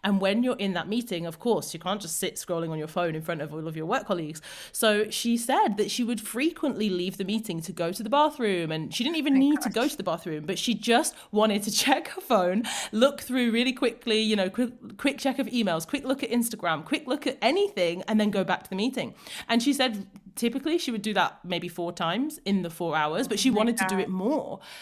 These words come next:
Speaker 1: because that thing is that, you know, it, it's so easy for us to say, "Oh yeah, you know, we're addicted to our phones," but it is real. Like, that addiction for a lot of people is more, it's more addictive than,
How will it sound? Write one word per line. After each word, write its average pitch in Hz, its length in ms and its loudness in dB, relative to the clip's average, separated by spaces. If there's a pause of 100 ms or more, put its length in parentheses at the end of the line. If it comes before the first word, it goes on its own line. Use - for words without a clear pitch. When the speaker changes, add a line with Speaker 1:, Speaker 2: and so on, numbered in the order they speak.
(220)
Speaker 1:
because 240 360 0
that 240 460 -4
thing 254 220 0
is 185 180 -2
that, 190 160 -6
you 208 80 -2
know, 180 240 -2
it, - 140 -12
it's 180 220 -8
so 233 180 -2
easy 233 260 0
for 196 120 -2
us 180 140 -4
to 190 100 -10
say, 170 360 0
"Oh 202 180 4
yeah, 180 340 2
you 175 160 -4
know, 170 220 -2
we're 165 80 -2
addicted 160 400 -6
to 247 80 -2
our 254 120 2
phones," 240 360 0 (200)
but 196 200 0
it 254 120 2
is 160 380 -2
real. 202 380 -2
Like, - 140 -8
that 262 160 6
addiction 233 460 -2
for 202 120 -6
a 170 60 -2
lot 170 160 -4
of 190 100 -8
people 202 340 -6
is 175 140 -2
more, 214 380 2
it's 202 120 -4
more 247 180 2
addictive 202 380 -4
than, 165 320 -6